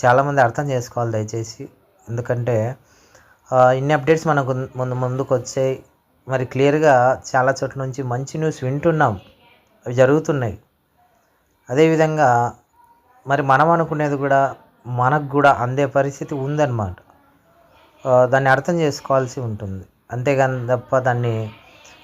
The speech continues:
ఆ, లే-, తెలియని విషయాలను బాధపడ-, బాధపడి మరి దాన్ని పది మందికి కూడా బాధపట్టే విధంగా, నిరాశపరిచే విధంగా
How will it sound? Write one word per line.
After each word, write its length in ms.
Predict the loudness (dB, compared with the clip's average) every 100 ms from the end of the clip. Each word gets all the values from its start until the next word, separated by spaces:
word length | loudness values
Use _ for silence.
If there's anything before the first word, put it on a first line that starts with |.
| _ -8
ఆ, 360 | -6 -4 -4 -6 -14 -4
లే-, 340 | 2 2 0 -2
తెలియని 280 | 2 2 2
విషయాలను 480 | 2 2 2 2
బాధపడ-, 600 | 2 4 4 2 0 0 -4 _ _ _
బాధపడి 720 | 0 2 2 2 0 -2 -4 -10 _ _ _ -6
మరి 160 | -2
దాన్ని 540 | 2 2 2 -4 -6 -10 -16 -8 -4
పది 140 | -2
మందికి 340 | -2 -2 -4 0
కూడా 160 | 2
బాధపట్టే 800 | 4 4 4 0 -4 -4 -4 -4
విధంగా, 340 | -2 -2 -2
నిరాశపరిచే 840 | 0 2 2 2 -4 -2 -4 -4 -4
విధంగా 680 | -2 -2 0 2 2 2